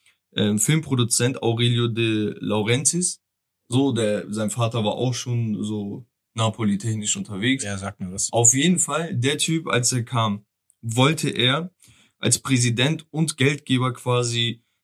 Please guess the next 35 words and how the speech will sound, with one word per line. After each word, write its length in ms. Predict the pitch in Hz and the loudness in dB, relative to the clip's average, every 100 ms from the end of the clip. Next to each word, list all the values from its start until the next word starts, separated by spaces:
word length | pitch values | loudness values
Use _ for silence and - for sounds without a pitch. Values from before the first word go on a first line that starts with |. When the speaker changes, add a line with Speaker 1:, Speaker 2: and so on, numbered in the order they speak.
| _ - | _ -4
Speaker 1:
mit 220 | 127 127 | 0 2
seinem 180 | 131 120 | 2 0
Amtsantritt 1200 | 123 139 - 127 120 - - 110 113 135 131 - _ _ _ _ - | -4 -2 -2 -2 -6 -8 -6 -4 -2 -2 -4 -8 _ _ _ _ -6
Napoli 540 | 113 135 131 135 127 | 0 2 2 0 0
wieder 200 | 120 117 | 0 0
dahin 320 | 110 127 127 | 0 0 0
bringen, 240 | 110 120 110 | -2 -2 -2
wo 140 | 110 | 0
man 400 | 107 107 101 104 _ _ _ - | 0 0 -2 -4 _ _ _ -6
die 80 | |
glorreichen, 840 | 107 120 113 113 107 110 107 101 - | -2 0 0 0 -2 -2 -2 -2 -4
äh, 480 | 104 98 104 - - - | -8 -8 -8 -12 -16 -10
Tage 280 | - 110 107 | 0 0 2
mit 120 | 104 | -2
Maradona 560 | 92 101 95 98 98 90 | -4 -4 -2 -4 -4 -6
hatte. 280 | 92 - 117 _ - | -10 -16 -20 _ -10
Okay? 360 | - 127 139 - _ _ _ _ | -2 0 0 -6 _ _ _ _
Ähm, 320 | - 110 110 - | 0 2 2 0
sie 180 | 117 123 | 0 2
haben's 220 | 151 - | 2 0
geschafft, 360 | 131 160 151 - | -2 -4 -6 -6
innerhalb 380 | 143 135 117 | -4 -4 -4
kürzester 540 | - 165 175 147 - 123 | -4 -2 2 2 2 2
Zeit 360 | - 135 127 | 0 -2 -4
den 160 | 123 110 | -4 -6
Aufstieg 500 | 113 123 - 117 - | -4 -4 -4 -6 -4
in 140 | 131 | -2
die 100 | 131 | 0
zweite 380 | 120 - 123 131 | 2 2 -2 -4
Liga, 260 | 131 131 135 | -4 -4 -4
danach 460 | 107 104 113 120 | -4 -4 -4 -4
in 80 | 107 | -4
die 100 | 104 | -4
erste 340 | - 135 143 127 | -2 0 2 0
Liga, 380 | 123 120 139 | -2 -4 -6